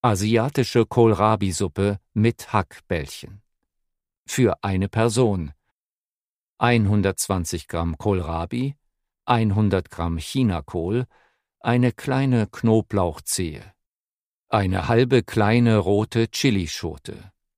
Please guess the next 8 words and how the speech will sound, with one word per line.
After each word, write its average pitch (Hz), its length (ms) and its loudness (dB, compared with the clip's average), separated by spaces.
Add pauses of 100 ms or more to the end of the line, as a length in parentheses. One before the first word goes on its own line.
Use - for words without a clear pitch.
(260)
ein 123 280 2
Esslöffel 101 760 0
natives 101 760 -4
Kokosöl, 95 800 -2 (680)
ein 101 260 2
Teelöffel 98 680 0 (100)
dunkles 117 500 0
Sesamöl, 87 720 -2